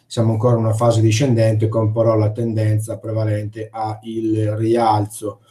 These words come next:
E cicli invece sull'orario,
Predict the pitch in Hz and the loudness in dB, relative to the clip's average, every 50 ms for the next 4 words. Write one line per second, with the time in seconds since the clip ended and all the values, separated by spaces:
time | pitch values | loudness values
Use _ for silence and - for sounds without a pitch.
0 | _ _ _ _ _ _ _ _ - 123 123 120 117 117 113 117 113 113 113 113 | _ _ _ _ _ _ _ _ -4 2 4 6 6 6 6 6 6 4 4 4
1 | 110 107 - - 156 147 - 131 123 120 120 120 127 127 117 117 - 113 104 - | 2 2 4 4 4 4 4 4 4 4 6 6 6 6 4 4 2 0 0 0
2 | - - 127 127 127 123 117 117 - - - 117 117 120 127 135 127 117 113 117 | 0 2 2 4 4 4 2 0 -2 -6 -6 -4 -2 0 0 2 2 2 2 2
3 | 117 120 123 131 139 143 139 139 - - | 2 2 4 4 4 4 4 2 0 -8